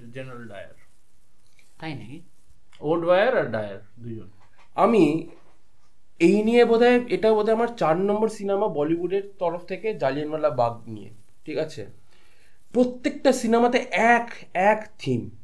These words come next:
Speaker 3: সেটা হচ্ছে, ভাই, ব্রিটিশটা শয়তান।
Speaker 2: হুম।
Speaker 3: আমার বক্তব্যটা হচ্ছে, what about those Indians who were shooting at those Indians?
Speaker 2: মানে যারা,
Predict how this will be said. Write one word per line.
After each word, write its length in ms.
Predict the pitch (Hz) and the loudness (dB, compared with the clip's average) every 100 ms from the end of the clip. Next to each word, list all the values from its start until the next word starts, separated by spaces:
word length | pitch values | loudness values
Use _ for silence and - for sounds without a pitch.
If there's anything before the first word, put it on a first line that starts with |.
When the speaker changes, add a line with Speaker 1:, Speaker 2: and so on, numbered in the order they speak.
| - | -12
Speaker 3:
সেটা 200 | - 151 | -8 -6
হচ্ছে, 240 | 165 - 190 | -4 -4 -2
ভাই, 180 | 156 | -2
ব্রিটিশটা 480 | 139 123 123 131 - | -4 -6 -10 -10 -10
শয়তান। 420 | - 117 98 110 | -8 -8 -8 -10
Speaker 2:
হুম। 580 | 110 - - - - 113 - - - - - - | -14 -14 -14 -16 -16 -16 -16 -16 -16 -16 -16 -10
Speaker 3:
আমার 340 | - 170 220 | -2 4 4
বক্তব্যটা 400 | 190 190 220 208 | 4 0 -2 -2
হচ্ছে, 140 | 208 208 | -2 -2
what 220 | 139 139 | 2 2
about 200 | 165 170 | 2 0
those 260 | 135 160 135 135 | 0 0 0 -2
Indians 280 | 143 160 | 0 -2
who 160 | - 135 | -4 -6
were 140 | 143 147 139 | -4 -4 -8
shooting 260 | 135 151 - - - - 120 | -10 -10 -12 -16 -18 -4 -2
at 200 | 127 143 | -2 -2
those 180 | 131 113 | -2 -4
Indians? 580 | 104 113 131 - - - - - - - - - - - - - - - - - - - - - - - - | -8 -12 -14 -16 -18 -18 -18 -18 -18 -18 -18 -18 -18 -18 -16 -16 -16 -18 -18 -18 -18 -18 -18 -18 -18 -14 -4
Speaker 2:
মানে 220 | 123 120 | -2 2
যারা, 360 | 120 123 123 | 4 4 2